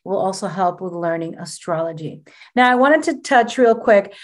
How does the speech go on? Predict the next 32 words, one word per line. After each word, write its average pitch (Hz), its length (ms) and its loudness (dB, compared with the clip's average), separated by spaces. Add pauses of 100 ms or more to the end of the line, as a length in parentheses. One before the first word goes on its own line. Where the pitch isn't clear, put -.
(140)
I 233 100 2
find 277 400 4
it 269 160 6
kind 233 240 4
of 226 60 6
ironic 202 600 4
that 190 100 2
I 190 80 6
just 202 240 -4
said, 180 260 4
"Don't 285 420 4
box 277 300 0
yourself 269 480 0
in," 254 540 2 (320)
you 233 100 4
know, 214 400 6 (320)
"Don't, 254 460 4
uh, 220 680 6 (320)
don't 254 240 4
try 262 160 4
to 262 80 6
make 247 180 4
yourself 226 360 -2
fit 226 160 2
into 214 500 0
this 226 180 2
particular 226 520 -4
box 202 360 -2
or 190 60 -6
that 190 220 -4
particular 196 380 -8
box." 185 300 -2